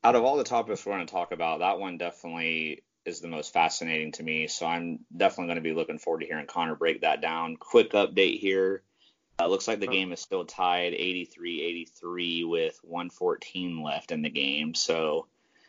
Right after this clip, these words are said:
Speaker 1: really curious to see how that plays out. And then just finally, too, before we get into the topics, I'm gonna give an update on Subvember. I'm still in the lead with thirty-two.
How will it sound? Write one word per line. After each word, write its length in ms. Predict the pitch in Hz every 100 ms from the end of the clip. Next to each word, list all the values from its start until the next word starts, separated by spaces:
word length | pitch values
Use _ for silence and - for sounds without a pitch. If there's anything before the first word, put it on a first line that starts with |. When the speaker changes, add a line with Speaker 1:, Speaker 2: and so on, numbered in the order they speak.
| _ _ _ _ _
Speaker 1:
really 280 | 87 95 90
curious 260 | - 90
to 60 | -
see 120 | -
how 60 | 82
that 200 | 82 -
plays 240 | 80 78
out. 360 | 78 80 80 -
And 120 | 92
then 200 | 104 104
just 180 | 101 104
finally, 300 | 127 135 117
too, 220 | 98 113
before 240 | 95 - 98
we 100 | 95
get 120 | 95
into 140 | 87
the 60 | 85
topics, 460 | 90 87 90 85 92
I'm 80 |
gonna 140 | 90 85
give 160 | 85 82
an 100 | 76
update 460 | 85 73 85 85
on 220 | 82 82
Subvember. 800 | - - 80 - 87 85 87 87 - _ _ - _ _ _ -
I'm 180 | 85
still 360 | 80 - 104 101
in 100 | 101
the 100 | 95
lead 480 | 90 95 92 92 85
with 220 | 85 85 - _
thirty-two. 1000 | 95 92 87 80 - 101 98 98 98